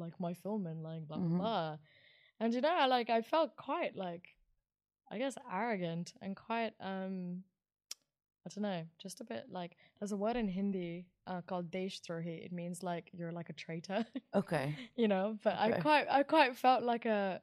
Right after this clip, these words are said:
Speaker 2: Mm.
Speaker 1: you know, I'm shitting on my own country, like, trying to be, like, an elitist because I'm in
Speaker 2: Mm-hmm.
Speaker 1: this, like, Western country.
Speaker 2: Mm-hmm.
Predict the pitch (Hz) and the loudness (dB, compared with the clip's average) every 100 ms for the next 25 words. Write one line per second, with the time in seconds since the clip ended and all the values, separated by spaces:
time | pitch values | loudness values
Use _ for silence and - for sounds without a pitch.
0 | - 185 180 160 139 226 214 220 - 262 | 2 6 6 4 0 2 2 2 2 4
1 | 285 285 254 240 254 233 233 247 240 196 | 4 4 6 4 2 0 0 0 0 -2
2 | 180 - 214 220 220 214 208 196 185 214 | -2 -2 -2 2 2 0 -2 -2 0 -2
3 | - 175 165 - 175 180 175 170 175 180 | -2 -4 -4 -8 -8 -6 -4 -2 4 6
4 | 180 185 151 190 170 180 180 185 - 175 | 8 6 2 -4 -6 -4 -4 -4 -6 -8
5 | - 185 - 156 156 165 185 185 185 | -6 -6 -6 -8 -8 -2 2 4 4